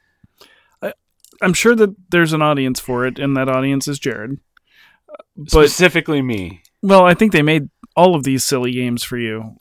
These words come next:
Speaker 1: I, I just
Speaker 2: All of these silly games.
Speaker 1: Yes.
Speaker 2: Okay.
Speaker 1: You don't like my broad generalization?
Speaker 2: I don't.
Speaker 1: Okay.
Speaker 2: I don't.
Speaker 1: Well, you know, it's your opinion.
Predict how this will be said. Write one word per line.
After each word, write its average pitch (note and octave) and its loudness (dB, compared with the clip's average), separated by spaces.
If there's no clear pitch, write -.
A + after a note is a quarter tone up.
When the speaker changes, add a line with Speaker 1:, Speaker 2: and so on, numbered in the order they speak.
Speaker 1:
I, D#3 -4
I - -2
just F3 -2
Speaker 2:
All G#3 4
of F3+ -4
these F#3 -8
silly D3 -6
games. D#2+ -10
Speaker 1:
Yes. G#3+ -10
Speaker 2:
Okay. C#3+ -12
Speaker 1:
You E3 -2
don't E3 0
like D#3+ -2
my D#3+ 0
broad D3 2
generalization? C3 -4
Speaker 2:
I C3 -2
don't. A2 -6
Speaker 1:
Okay. C#3+ -4
Speaker 2:
I A2 -10
don't. F#2 -12
Speaker 1:
Well, G#3 0
you F#3 -8
know, C#3 -6
it's - -10
your F#3+ 4
opinion. C3+ -2